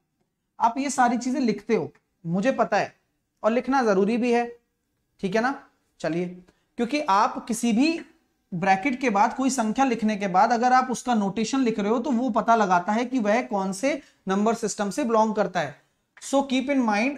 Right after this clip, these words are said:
बाइनरी को लिखने के लिए आपको यहाँ टू लगाना पड़ता है। सर, इसका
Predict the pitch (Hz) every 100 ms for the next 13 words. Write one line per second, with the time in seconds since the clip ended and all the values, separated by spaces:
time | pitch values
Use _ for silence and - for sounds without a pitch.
0 | - 170 185 208 262 302 294 269 233 220
1 | 220 214 190 190 254 - - 196 202 269
2 | 294 - 214 233 269 277 262 226 214 220
3 | 190 151 156 143 _ _ _ _ _ _
4 | _ _ _ - - 294 294 - 277